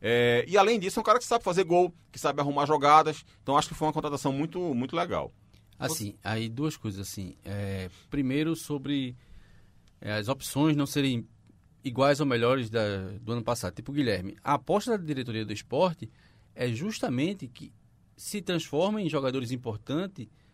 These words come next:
Speaker 2: tanto quanto foi o Guilherme, que chegou aqui, ninguém dava muito crédito pra ele e acabou desenvolvendo.
Speaker 1: É, não, inclusive eu nem sei se o Guilherme, por exemplo, na Série A,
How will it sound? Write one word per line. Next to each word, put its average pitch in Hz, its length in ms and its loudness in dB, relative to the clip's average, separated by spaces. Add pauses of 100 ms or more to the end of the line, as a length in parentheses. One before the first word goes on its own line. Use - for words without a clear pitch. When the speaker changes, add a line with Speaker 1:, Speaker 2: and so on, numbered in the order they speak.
(200)
Speaker 2:
tanto 262 300 0
quanto 208 260 -2
foi 139 180 -2
o 131 40 -4
Guilherme, 135 360 0
que - 100 -16
chegou 175 240 0
aqui, 123 480 -2 (640)
ninguém 127 340 0
dava 123 260 2
muito 123 220 -4
crédito 113 300 -2
pra 175 180 0
ele 226 420 2 (220)
e - 80 -2
acabou 165 340 0
desenvolvendo. 180 520 4
Speaker 1:
É, 240 140 2
não, 226 120 0
inclusive 208 420 -2
eu 226 40 -2
nem 233 100 0
sei 220 120 -4
se 208 100 -8
o - 20 -8
Guilherme, 160 320 0
por 151 160 -6
exemplo, 123 240 -4
na 135 120 -2
Série 131 320 -4
A, 143 220 2